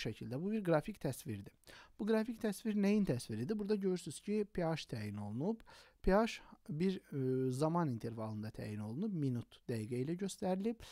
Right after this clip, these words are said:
Hardasa bir üç dəqiqə yaxın aparılıb hesablama. Bir dənə mən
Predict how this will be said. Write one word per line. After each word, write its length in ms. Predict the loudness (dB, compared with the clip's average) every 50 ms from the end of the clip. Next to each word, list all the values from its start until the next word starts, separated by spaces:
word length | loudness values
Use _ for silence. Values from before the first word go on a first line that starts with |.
| -18 -20 -16 _ -4
Hardasa 420 | -2 -2 0 -2 -2 -2 0 0
bir 140 | 0 -2 -2
üç 220 | -4 -6 -6 -6 -4 0
dəqiqə 360 | 0 0 0 2 2 2 2
yaxın 400 | 0 -2 -4 -4 -2 -2 -2 -4 _ _ _ _ _ _ _ -8
aparılıb 500 | -6 -2 0 0 0 0 0 -2 -4 -4
hesablama. 540 | -8 -10 -10 -10 -8 -8 -6 -4 -2 -2 -2
Bir 120 | -2 -2 -2
dənə 160 | -2 -2 -2
mən 240 | -4 -4 -6 -6